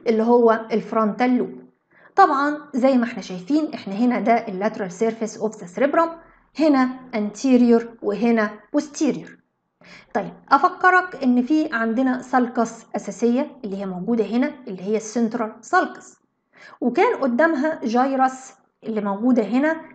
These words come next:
اسمها بري سنترال جايرس.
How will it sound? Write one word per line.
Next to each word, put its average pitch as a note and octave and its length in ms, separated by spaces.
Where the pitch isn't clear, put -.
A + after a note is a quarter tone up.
اسمها B3+ 540
بري F#4 480
سنترال B3 760
جايرس. C4 600